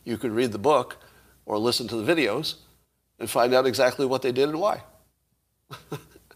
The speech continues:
So what exactly is the January sixth committee looking for? I've never seen so many confessions. Like, all the people who are involved have already confessed.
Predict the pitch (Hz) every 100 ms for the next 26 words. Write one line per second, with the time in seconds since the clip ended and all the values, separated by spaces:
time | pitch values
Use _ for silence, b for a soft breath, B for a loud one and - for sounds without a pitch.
0 | _ _ _ B 220 214 - 214 170 202
1 | 202 190 202 196 156 143 131 135 170 160
2 | 151 - 160 - - 156 156 143 185 185
3 | 127 107 85 - b b b - 127 151
4 | 160 156 165 156 160 151 147 147 139 113
5 | 175 170 95 95 - _ _ _ _ _
6 | _ _ _ _ _ _ 143 139 - 170
7 | 190 180 175 170 147 131 117 170 196 143
8 | - 135 - 127 139 143 143 151 135 -
9 | - - -